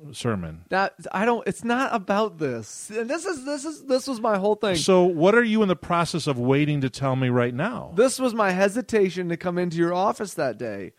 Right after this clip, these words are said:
Speaker 2: Was, it wasn't about, "Oh, you're bad. Your sermons are bad." I was concerned that you weren't delivering the messages you wanted to deliver.
Speaker 1: Um, it, uh, let everyone know that Johnny had a,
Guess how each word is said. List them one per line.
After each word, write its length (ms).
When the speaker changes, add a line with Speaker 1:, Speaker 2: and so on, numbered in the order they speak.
Speaker 2:
Was, 180
it 200
wasn't 340
about, 460
"Oh, 240
you're 280
bad. 680
Your 140
sermons 460
are 80
bad." 640
I 160
was 180
concerned 800
that 320
you 420
weren't 720
delivering 640
the 80
messages 640
you 140
wanted 440
to 120
deliver. 640
Speaker 1:
Um, 400
it, 160
uh, 160
let 140
everyone 460
know 180
that 160
Johnny 340
had 260
a, 180